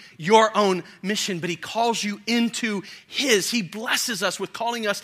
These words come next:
into being a part of accomplishing his mission. So now here we are. We, we can face it, we can deal with it, or we can humbly step in to follow him.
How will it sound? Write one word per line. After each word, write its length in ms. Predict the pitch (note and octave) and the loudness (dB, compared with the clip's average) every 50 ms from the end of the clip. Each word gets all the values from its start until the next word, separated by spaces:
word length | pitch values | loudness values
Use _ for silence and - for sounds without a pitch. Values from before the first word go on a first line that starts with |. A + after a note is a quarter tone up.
| - - - - | -12 -18 -12 -2
into 300 | A#3+ C4+ C#4+ B3+ - A#3+ | 0 0 0 2 0 -2
being 160 | F3+ A3 G#3+ | 0 0 -2
a 80 | F#3 E3 | -2 -4
part 300 | - - A#3+ A#3 G#3+ F3+ | -4 -2 -2 -2 0 -2
of 100 | E3+ E3+ | -4 -6
accomplishing 600 | - - - A3+ - - G3 - - G#3 G3+ - - - - - | -8 -4 -2 -2 -2 -2 -6 -6 -6 -8 -8 -10 -12 -16 -18 -8
his 460 | - - C4 C4+ B3+ B3 G#3+ - - - - - - | -2 2 4 4 4 4 2 -2 -6 -10 -14 -4 0
mission. 320 | A3+ C#4 C4 - A3 F#3 | 0 2 2 0 -2 -4
So 160 | - - A3 | -2 -2 -2
now 400 | G3 G3 G3+ A3+ C#4+ D4+ C#4 A#3 | -2 -2 -6 -6 -6 -2 -2 -4
here 180 | F3+ F3+ C4 C4+ | -4 -4 -6 -6
we 140 | A#3+ A3+ G3 | -6 -6 -8
are. 320 | - C4 D4 C#4+ B3+ G#3+ | -4 -2 -2 0 0 0
We, 180 | G3 A3 A#3 G#3+ - - - _ | -2 -2 -4 -6 -6 -14 -6 _
we 100 | A#3 A#3 | -4 -2
can 160 | - B3+ G#3+ | -2 -2 -4
face 400 | - - - B3+ D4 D4 - - | -2 -2 -2 0 0 0 -2 -4
it, 100 | A#3+ F#3 | -6 -6
we 80 | A3 G#3+ | -6 -6
can 220 | - G#3+ F#3 D#3+ | -6 -6 -6 -4
deal 220 | E3+ A#3 C#4+ G#4 | -4 -2 -2 -2
with 140 | C#4+ A#3 - | -2 -2 -4
it, 60 | G3+ | -4
or 160 | F3+ G#3 A3 A3+ | -2 -2 -2 -2
we 200 | G#3 C4 C4+ B3+ | -2 -2 -4 -4
can 180 | - A#3 G#3+ - - - - - | -4 -6 -6 -6 -10 -18 -20 -16
humbly 480 | - - - C#4 D4+ D4 B3 A3 G#3 D#3+ | -12 -4 0 0 0 2 0 -2 -2 -4
step 460 | - - - - A#3 A3 F#3 - B3+ | -4 -6 -4 -2 -2 -2 -2 -4 -2
in 200 | C#4+ D4+ C4+ G#3+ | -2 0 0 -2
to 140 | - A3+ F#3 | -2 -6 -8
follow 840 | - - - - - A3+ G#3 A#3+ C4+ C4+ C#4 C4+ C4+ C4+ C#4 B3 - - - - - - _ _ | -8 -10 -16 -10 -6 -4 0 2 2 2 4 4 4 4 2 -2 -6 -10 -18 -20 -20 -20 _ _
him. 540 | - - - B3+ D#4 C#4 B3 G3+ C3 - | -10 -8 -6 -4 -4 -4 -4 -6 -6 -10